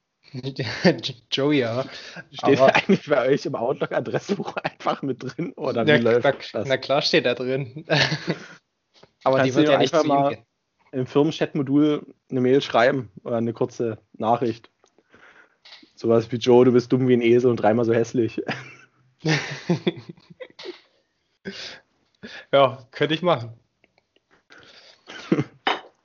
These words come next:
Speaker 2: Ja.
Speaker 1: Ich habe heu-, ich habe heute
Speaker 2: Hast
Speaker 1: den ganzen
Speaker 2: du niemals drauf, Tom.
Speaker 1: Nee, habe ich auch nicht drauf. <laughs> Es ist ja auch so, dass, ähm,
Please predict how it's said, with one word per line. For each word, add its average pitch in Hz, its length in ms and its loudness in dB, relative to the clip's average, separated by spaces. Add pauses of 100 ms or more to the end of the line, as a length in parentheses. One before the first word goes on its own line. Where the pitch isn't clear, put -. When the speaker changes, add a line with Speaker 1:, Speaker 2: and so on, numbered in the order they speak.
Speaker 2:
Ja. 113 100 6
Speaker 1:
Ich 107 40 10
habe 160 220 8
heu-, 151 140 2 (200)
ich - 80 -8
habe 160 160 2
heute 170 140 4
Speaker 2:
Hast 175 80 4
Speaker 1:
den 139 80 -2
ganzen 127 240 2
Speaker 2:
du 143 80 0
niemals 151 480 4
drauf, 120 340 4
Tom. 101 280 -4 (340)
Speaker 1:
Nee, 147 340 -4 (160)
habe 135 140 -2
ich 131 80 0
auch 123 40 -8
nicht 123 220 -14
drauf. 117 300 -12 (100)
<laughs> 143 80 -12 (1800)
Es - 160 -12
ist 131 140 -12
ja 156 200 6
auch 147 60 0
so, 147 220 -4
dass, 135 320 0
ähm, 120 360 -4